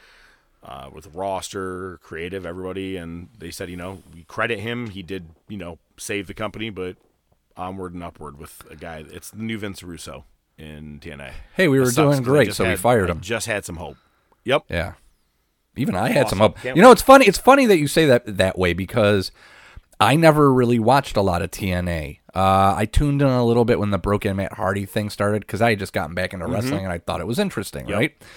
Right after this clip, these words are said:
Speaker 2: Before they
Speaker 1: You
Speaker 2: ruined
Speaker 1: missed
Speaker 2: it.
Speaker 1: a good, a good era, but yes, I know what you're talking about.
Speaker 2: Yeah.
Speaker 1: Yep.
Speaker 2: You know, and I've watched videos and I'm aware of who passed through there and,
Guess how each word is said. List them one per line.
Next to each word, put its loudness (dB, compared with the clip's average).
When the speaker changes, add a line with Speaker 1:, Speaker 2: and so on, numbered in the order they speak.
Speaker 2:
Before 0
they 2
Speaker 1:
You 4
Speaker 2:
ruined 8
Speaker 1:
missed 4
Speaker 2:
it. -2
Speaker 1:
a -2
good, -4
a -2
good 0
era, -2
but -6
yes, -2
I -4
know -6
what -10
you're -14
talking -8
about. -14
Speaker 2:
Yeah. 4
Speaker 1:
Yep. -6
Speaker 2:
You -2
know, 6
and 4
I've 4
watched 4
videos 0
and 0
I'm -2
aware 2
of 0
who -4
passed 2
through -8
there 0
and, -8